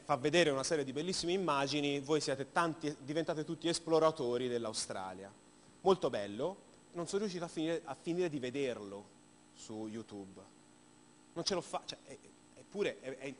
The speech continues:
a parte è lungo, ma non ce l'ho fatta, vabbè, è bellissime immagini, eh,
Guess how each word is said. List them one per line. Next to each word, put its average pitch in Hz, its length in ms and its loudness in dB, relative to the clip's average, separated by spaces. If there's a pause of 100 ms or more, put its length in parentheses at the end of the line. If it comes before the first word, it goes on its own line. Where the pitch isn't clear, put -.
a - 180 -16
parte 202 280 6
è - 20 12
lungo, 117 540 2
ma 143 120 -2
non 180 160 0
ce 226 100 -4
l'ho 185 80 -2
fatta, 151 460 -2
vabbè, 143 200 -4
è 156 80 -6
bellissime 185 500 0
immagini, 170 640 2
eh, - 640 -14